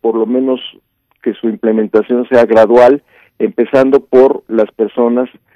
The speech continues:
que sufrieron más durante la pandemia, que son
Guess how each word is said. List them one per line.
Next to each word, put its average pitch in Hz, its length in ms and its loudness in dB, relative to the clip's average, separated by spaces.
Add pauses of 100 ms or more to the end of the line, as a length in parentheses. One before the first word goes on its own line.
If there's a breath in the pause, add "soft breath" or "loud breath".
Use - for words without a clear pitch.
(300)
que 120 400 2 (160)
sufrieron 123 520 0
más 127 180 0 (320)
durante 107 400 -2
la 107 100 4
pandemia, 127 500 0
que - 120 -18
son 135 260 -4